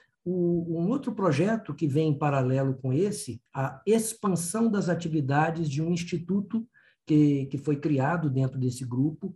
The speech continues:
para, é, gerir a-, atividades ou ações de responsabilidade social.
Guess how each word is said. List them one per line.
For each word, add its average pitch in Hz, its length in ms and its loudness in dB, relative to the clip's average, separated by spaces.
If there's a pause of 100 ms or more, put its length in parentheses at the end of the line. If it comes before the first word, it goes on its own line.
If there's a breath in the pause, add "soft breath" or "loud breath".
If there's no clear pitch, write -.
para, 147 960 2 (160)
é, 113 440 -4
gerir 170 580 0 (160)
a-, 147 280 -2
atividades 156 720 0
ou 156 100 4
ações 151 560 -2
de 170 280 -2
responsabilidade 147 1080 0
social. 117 540 -4